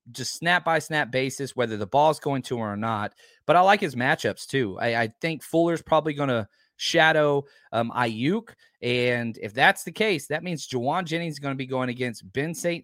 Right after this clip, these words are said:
uh, Juste and Bobby McCain, who's their nickel guy. I love him in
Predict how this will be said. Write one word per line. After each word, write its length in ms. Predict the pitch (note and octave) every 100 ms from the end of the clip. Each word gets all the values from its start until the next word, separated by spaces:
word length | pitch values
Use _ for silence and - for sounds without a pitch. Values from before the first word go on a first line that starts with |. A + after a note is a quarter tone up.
| _ B2+
uh, 240 | B2 A2
Juste 480 | A2 A#2+ A3 A3+ _ _ _ -
and 280 | B2 A#2 G#2
Bobby 300 | A#2+ D3 C#3
McCain, 540 | A2 - B2+ B2+ F2+ F#2+
who's 180 | A#2+ G#2+
their 140 | A2+
nickel 400 | A2 A#2+ A2+ G#2
guy. 320 | F#2 A2 G2 _ _ _ _ _ _ _ _
I 160 | D#3 F#3+
love 280 | D3+ C3+ A2+
him 160 | A#2
in 200 | G2 F2+